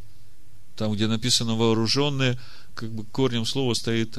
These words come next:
«одна пятая». И мудрые говорят, что из Египта не все захотели выходить из сынов Иакова. Только одна пятая вышла, шестьсот тысяч человек. Это тоже о чем-то должно говорить сегодня сыновьям Иакова, которые рассеяны по всему миру.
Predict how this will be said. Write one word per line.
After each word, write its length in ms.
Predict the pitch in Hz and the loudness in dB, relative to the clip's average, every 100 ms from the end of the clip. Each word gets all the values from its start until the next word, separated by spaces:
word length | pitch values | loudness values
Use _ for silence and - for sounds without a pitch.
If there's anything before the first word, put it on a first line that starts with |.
| - | -4
«одна 260 | 104 110 | -2 0
пятая». 460 | 107 117 98 - - - - - - - - - - - - - - - - | 0 0 0 -2 -4 -6 -6 -6 -6 -6 -6 -6 -6 -6 -6 -6 -6 -6 -4
И 280 | 92 87 - - | -2 -2 -4 -4
мудрые 460 | 98 117 120 113 | -2 -2 2 2
говорят, 420 | 107 107 107 104 101 | 4 4 4 4 2
что 160 | - | 0
из 160 | 98 92 | 0 0
Египта 560 | 101 107 117 - 95 - - - - - - | 0 0 0 0 -2 -2 -6 -6 -6 -6 -2
не 160 | 104 | 2
все 200 | 104 117 | 4 4
захотели 520 | 101 98 104 - 101 | 2 0 0 -2 0
выходить 640 | 92 95 - 104 - - - - - - - - - - - - - - - - | 0 -2 -2 -4 -4 -6 -6 -6 -6 -6 -6 -6 -6 -6 -6 -6 -6 -6 -6 -4
из 120 | 95 | -2
сынов 420 | - 87 85 73 | -2 -2 -4 -4
Иакова. 300 | 65 - - | -4 -6 -4
Только 280 | - 104 101 | -2 0 0
одна 200 | 98 101 | 0 0
пятая 360 | 110 92 - 71 | 2 0 0 -4
вышла, 380 | 71 - - - - | -4 -6 -6 -6 -2
шестьсот 460 | - 90 - 82 | -2 0 -2 -4
тысяч 320 | - 82 - | -4 -4 -2
человек. 500 | - - 69 71 - - - - - - - - - - - - - - - - - - - | -4 -4 -4 -6 -6 -6 -8 -8 -6 -6 -6 -6 -8 -8 -8 -8 -6 -6 -6 -6 -6 -6 -4
Это 240 | 120 139 143 | 2 4 4
тоже 320 | 160 156 113 | 6 8 6
о 40 | |
чем-то 340 | 101 131 113 110 | 4 2 2 0
должно 480 | 104 104 107 117 107 | 2 2 2 0 2
говорить 380 | 107 107 98 | 4 4 4
сегодня 640 | - 104 90 113 151 101 90 | 4 2 2 2 2 2 0
сыновьям 580 | - 98 92 104 98 92 | 2 2 2 2 2 4
Иакова, 420 | 107 123 - 73 | 4 2 0 -2
которые 400 | - - 95 92 | -4 -2 0 0
рассеяны 420 | 95 - 90 87 | 0 -2 -2 -2
по 120 | 82 | -2
всему 260 | 78 82 80 | -2 -2 -4
миру. 260 | 76 78 | -6 -6